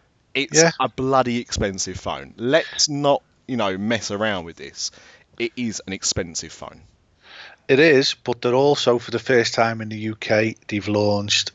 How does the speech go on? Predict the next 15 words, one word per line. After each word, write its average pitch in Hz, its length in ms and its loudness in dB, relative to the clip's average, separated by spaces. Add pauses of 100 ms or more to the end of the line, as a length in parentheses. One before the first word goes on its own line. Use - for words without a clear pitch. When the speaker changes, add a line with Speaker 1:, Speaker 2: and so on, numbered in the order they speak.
(160)
Speaker 2:
the, 101 360 4
um, 98 360 6 (340)
the 117 100 6
upgrade 113 440 6
program. 127 520 6 (1000)
So, 107 540 2 (680)
just - 260 -12
pulling 127 300 4
out 110 260 0
an 104 80 -2
example 107 680 0 (540)
for, 101 960 4 (100)
where 95 680 2
are 87 240 4
they? 90 240 -6